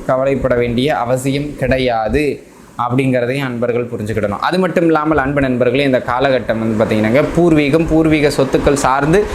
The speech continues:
சிறு சிறு பிரச்சனைகள் எழும். ஆனாலும் அவை சுமூகமாக முடியும். கவலைப்பட வேண்டிய அவசியம் இல்லை. உயர்கல்விக்காக வெளியூர் போகிறது, உயர்கல்விக்காக வெளிநாடு போகிறது, இந்த ஹையர் எஜுகேஷன்ஸ் படிக்கக்கூடியது மாதிரியான அமைப்பு,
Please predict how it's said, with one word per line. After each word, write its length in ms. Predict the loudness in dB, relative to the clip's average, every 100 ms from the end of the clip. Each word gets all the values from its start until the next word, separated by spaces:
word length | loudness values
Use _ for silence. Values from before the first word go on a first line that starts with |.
| -8 -6
சிறு 260 | -2 0 2
சிறு 200 | 2 0
பிரச்சனைகள் 760 | 0 -2 0 0 2 2 2 4
எழும். 300 | 4 2 -2
ஆனாலும் 500 | -2 0 0 0 2
அவை 240 | 2 2 0 0
சுமூகமாக 680 | 0 2 2 2 2 0
முடியும். 380 | 2 2 0 -2
கவலைப்பட 480 | -2 0 2 2 0
வேண்டிய 340 | 0 0 0 0
அவசியம் 440 | -2 -2 -2 0
இல்லை. 180 | 0 0 -2 -4 -6 -2
உயர்கல்விக்காக 800 | 0 2 2 2 2 2 2 2
வெளியூர் 400 | 2 2 2 0
போகிறது, 540 | 0 2 2 2 2 2
உயர்கல்விக்காக 720 | 2 2 0 -2 -2 0 2
வெளிநாடு 420 | 2 2 0 0
போகிறது, 400 | 0 2 2 2
இந்த 200 | 0 2
ஹையர் 400 | 2 2 2 2 0
எஜுகேஷன்ஸ் 560 | -2 -2 -2 -4 -2
படிக்கக்கூடியது 640 | 0 0 0 2 0 2 0
மாதிரியான 440 | 0 0 0 0
அமைப்பு, 500 | -2 -2 0 2 0